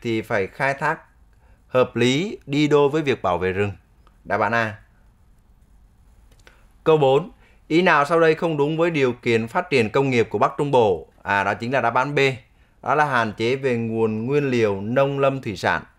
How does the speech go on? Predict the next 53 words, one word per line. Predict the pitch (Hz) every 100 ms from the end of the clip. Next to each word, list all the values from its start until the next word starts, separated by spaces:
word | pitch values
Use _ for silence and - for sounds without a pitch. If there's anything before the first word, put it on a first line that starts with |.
| _ _ _
À, | - 117
vùng | 123 123
Bắc | 160 170
Trung | 147 135
Bộ | 113 107
có | 104 107 110 123
cái | 147
nguồn | 123 110 110
nguyên | 123 127
liệu | 110 95
về | 98
nông | 107 120 123
lâm | 120 120
thủy | 101
sản | 104 87 82
tương | 120 120
đối | 117 120
phát | 147 -
triển. | 98 78 - _ _ _ _ _
Cho | 131
nên | 131 127 127
cái | 131
đáp | 135
án | 113 110 135
không | 135 117
đúng | 117
ở | 123
đây | 110 113
đó | 107
là | 113
đáp | 104 104
án | 104 113
B. | 117 - _ _ _ _ _ _ _
Câu | 151 160
năm, | 156 151 117 _ _ _ _ _
phát | - 185
biểu | 170 127
nào | 127 127
sau | 127 160
đây | 160 156 156
đúng | 151 139 170
với | 180
sự | 175 127 113
phát | 151 -
triển | 135 107 -
công | 143 143
nghiệp | 123 110
của | 107
Duyên | 104 131
Hải | 147 104
Nam | 101 123
Trung | 135 127
Bộ? | 98 80